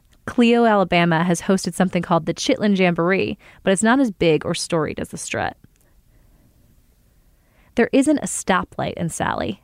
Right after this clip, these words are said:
or a bank, or a school. The old school building is still around. That's where the Chitlin Strut is. Students go to Wagner Sally High School these days, about eight miles north. The post office is still open, too,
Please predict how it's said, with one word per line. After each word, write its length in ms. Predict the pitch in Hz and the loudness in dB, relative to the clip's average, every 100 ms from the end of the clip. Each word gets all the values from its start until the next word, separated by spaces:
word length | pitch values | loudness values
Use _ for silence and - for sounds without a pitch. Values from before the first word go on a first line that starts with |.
| _ | _
or 160 | 202 233 | 2 4
a 60 | |
bank, 520 | 208 185 165 - - - _ | 2 2 0 -2 -14 -20 _
or 180 | - 240 | 0 0
a 60 | 262 | 0
school. 600 | - - 202 - 220 - _ - - | -4 0 2 2 -4 -14 _ -20 -4
The 100 | 208 | 0
old 160 | 233 247 | 2 0
school 240 | - 226 | 0 0
building 320 | 208 208 196 | 2 2 2
is 80 | 170 | -2
still 240 | - 185 196 | -2 0 0
around. 380 | 180 151 165 | 0 -2 -2
That's 200 | 170 175 | -2 -2
where 100 | 180 | 0
the 40 | 175 | 0
Chitlin 380 | - - 175 170 | -2 -4 -4 -4
Strut 280 | - 170 - | 0 0 0
is. 480 | 202 208 - - - - - - | 0 0 0 -8 -12 -18 -20 -18
Students 320 | - 226 214 | -2 0 2
go 140 | 202 180 | 2 2
to 60 | |
Wagner 340 | 165 170 170 175 | 2 0 0 -4
Sally 320 | - 170 165 | -2 -2 0
High 220 | 165 180 | 0 -2
School 240 | 180 165 165 | -2 -2 -2
these 180 | 160 | 0
days, 240 | 151 156 156 | 0 -2 -2
about 240 | 165 156 - | -2 -2 -2
eight 140 | 170 | -2
miles 360 | 160 156 151 160 | -2 -2 -2 -4
north. 420 | 156 - - _ _ _ - | -4 -6 -10 _ _ _ -10
The 80 | 196 | 0
post 220 | 269 302 | 0 2
office 280 | 220 180 170 | 0 0 -4
is 120 | 165 | -4
still 180 | - 165 | -2 2
open, 240 | 160 147 | 2 0
too, 400 | 160 220 196 196 | 0 2 2 -2